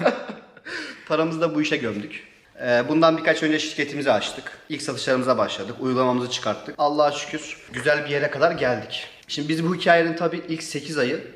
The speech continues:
kimseye hiçbir şey söylemedik. Biz kimle ortağız, ne yapıyoruz, ne geliştiriyoruz. Kimse hiçbir şey bilmiyordu. Bunu bilerek yaptık. Çünkü ne kadar dillendirirsek, ben bundan önce o kadar olmadığını gördüm işlerin. Ama artık dillendirme vakti.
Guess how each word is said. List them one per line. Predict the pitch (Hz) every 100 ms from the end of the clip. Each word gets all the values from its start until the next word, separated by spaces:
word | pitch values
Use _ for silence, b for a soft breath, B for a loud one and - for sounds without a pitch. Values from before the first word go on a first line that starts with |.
| -
kimseye | 202 170 160
hiçbir | -
şey | 160
söylemedik. | 135 123 113 - -
Biz | 160 -
kimle | - 151
ortağız, | 147 131 - 143 135 131 -
ne | 139
yapıyoruz, | 135 - 139 143 131 - - - - -
ne | 143
geliştiriyoruz. | 143 143 143 - 151 123 -
Kimse | - 196 165 160
hiçbir | - 165 - - - 175 196 170
şey | - 165 139
bilmiyordu. | 131 117 98 95 147
Bunu | 143
bilerek | 135 127 123 -
yaptık. | 90 - - -
Çünkü | 117 110 127 - -
ne | 120 120
kadar | 117 110
dillendirirsek, | 110 110 110 120 117 113 - 110
ben | 110 107
bundan | 110 110
önce | 107
o | 113
kadar | 110 113
olmadığını | 110 104 101 98 95
gördüm | 92 87 87
işlerin. | - 82 113 - _ - -
Ama | 190
artık | 180 180 170
dillendirme | 165 165 160 160
vakti. | 110 - -